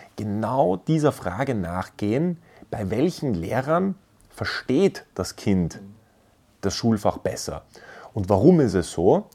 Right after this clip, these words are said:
Und kann man die Lernmethode von dem Lehrer dann auch anderen Lehrern beibringen, die das dann zum Einsatz bringen?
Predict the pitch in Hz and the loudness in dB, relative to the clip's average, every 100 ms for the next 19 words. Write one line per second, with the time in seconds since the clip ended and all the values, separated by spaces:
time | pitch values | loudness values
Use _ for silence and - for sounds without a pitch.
0 | _ 117 - - 117 147 135 107 95 131 | _ -4 -2 0 2 2 4 4 4 2
1 | 170 156 - 165 143 - 104 107 123 104 | 0 -2 -2 -2 0 0 0 0 0 0
2 | 85 101 127 156 - - 123 - 104 117 | 0 -2 -4 -10 -10 -6 -4 -2 2 2
3 | 135 - _ _ 113 131 156 131 98 90 | 0 -10 _ _ -2 0 0 -2 -2 -2
4 | 98 104 90 82 95 113 - 147 151 127 | -2 -2 -2 -2 -4 -4 -4 -2 -2 -2
5 | 104 104 - - - - - 104 98 - | 0 0 -2 -10 -18 -20 0 2 2 0
6 | 104 90 87 82 - 82 76 73 | -4 -4 -4 -6 -8 -10 -8 -12